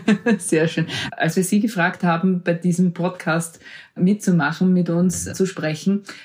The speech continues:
haben Sie gesagt, Sie haben von Vikings, der Serie von Amazon Prime, noch keine einzige Folge gesehen.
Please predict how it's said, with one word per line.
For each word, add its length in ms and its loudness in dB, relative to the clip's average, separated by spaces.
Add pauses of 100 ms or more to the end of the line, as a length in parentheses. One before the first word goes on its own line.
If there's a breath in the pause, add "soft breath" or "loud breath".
(120 loud breath)
haben 240 2
Sie 140 0
gesagt, 400 -2
Sie 140 2
haben 360 0
von 400 0
Vikings, 720 -2
der 500 0
Serie 640 0 (320)
von 200 -4
Amazon 440 -4
Prime, 400 0 (440 loud breath)
noch 180 0
keine 320 2
einzige 420 0
Folge 380 -2
gesehen. 400 -2